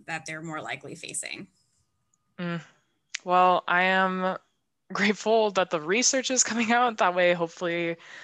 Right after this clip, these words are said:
Speaker 2: more people can pay attention to it and know that it's being studied. Um, but not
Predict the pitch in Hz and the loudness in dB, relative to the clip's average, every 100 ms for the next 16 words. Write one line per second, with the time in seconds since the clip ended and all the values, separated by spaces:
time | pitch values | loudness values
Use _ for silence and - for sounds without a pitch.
0 | - - 175 175 165 175 170 151 - 156 | -12 -4 -2 -2 -8 -10 -6 -6 -4 -6
1 | 170 170 165 165 160 - 151 147 143 147 | -4 -6 -6 -2 -2 -2 -6 -6 -6 -10
2 | - 143 151 - 143 143 147 151 - - | -10 -12 -6 -6 -4 -6 -6 -6 -10 -20
3 | - _ _ 156 151 147 147 - 175 170 | -20 _ _ -4 -2 -2 -8 0 2 2
4 | - _ 185 175 190 190 | -2 _ -10 -2 0 0